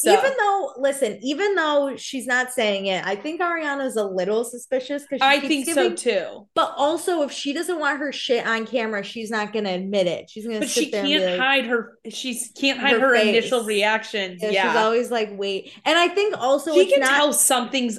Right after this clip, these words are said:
Speaker 2: up, but she,
Speaker 1: She
Speaker 2: uh,
Speaker 1: can
Speaker 2: she
Speaker 1: tell
Speaker 2: doesn't
Speaker 1: something's
Speaker 2: have
Speaker 1: up.
Speaker 2: proof.
Speaker 1: She doesn't have proof. She's a loyal person, so she's gonna be like,
Speaker 2: Mm-hmm.
Speaker 1: "These people are also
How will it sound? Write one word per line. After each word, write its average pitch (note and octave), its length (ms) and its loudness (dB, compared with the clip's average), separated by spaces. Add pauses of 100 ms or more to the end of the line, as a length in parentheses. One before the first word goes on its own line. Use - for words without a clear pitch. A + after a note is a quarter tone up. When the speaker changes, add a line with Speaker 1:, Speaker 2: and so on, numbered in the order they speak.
Speaker 2:
up, G3+ 380 2
but B3+ 100 -2
she, - 140 -8
Speaker 1:
She - 40 -10
Speaker 2:
uh, A#3+ 100 0
Speaker 1:
can G#4 60 2
Speaker 2:
she G#4 120 2
Speaker 1:
tell G4 100 4
Speaker 2:
doesn't G#4+ 220 4
Speaker 1:
something's G4+ 140 0
Speaker 2:
have B3+ 180 4
Speaker 1:
up. A#3 80 2
Speaker 2:
proof. F#3 320 0 (500)
Speaker 1:
She C#4+ 300 -6
doesn't C4+ 240 2
have D#4+ 100 -6
proof. B3+ 260 0
She's A#3+ 200 -14
a C4 60 2
loyal A#3+ 420 2
person, G#3+ 580 -4
so A3 80 -6
she's A3 160 -4
gonna A3+ 160 0
be A#3+ 80 2
like, A#3 140 6
Speaker 2:
Mm-hmm. G3+ 80 0
Speaker 1:
"These G#3 220 0
people A#3+ 240 -2
are G#3+ 120 0
also G3+ 300 -2